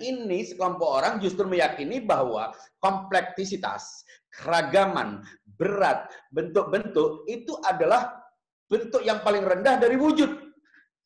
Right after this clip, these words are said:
Bahkan tidak terlalu nyata sebetulnya. Sementara mereka menganggap sesuatu yang tak terlihat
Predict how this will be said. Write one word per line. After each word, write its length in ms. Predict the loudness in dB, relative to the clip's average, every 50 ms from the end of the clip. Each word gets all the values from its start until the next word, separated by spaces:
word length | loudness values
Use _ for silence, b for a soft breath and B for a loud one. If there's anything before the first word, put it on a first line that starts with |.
| _ _ _ _ _
Bahkan 400 | 0 0 0 0 0 0 0 0
tidak 320 | 0 0 2 0 2 2
terlalu 320 | 4 4 4 4 4 4 2
nyata 320 | 2 2 0 -2 -4 -4
sebetulnya. 400 | -6 -10 -10 -10 -10 -10 -12 -18 _ _ _ _ _ _ _ _ _ _
Sementara 560 | -10 -10 -8 -2 0 2 4 4 4 4 4
mereka 400 | 4 2 2 2 2 0 -2 -2
menganggap 400 | -2 -2 -2 -2 -2 0 -2 -2
sesuatu 560 | -4 -6 -10 -4 0 0 0 0 0 -2 0 2
yang 240 | 2 2 2 0
tak 160 | -4 -4 -2 -2
terlihat 320 | -2 0 2 2 0 0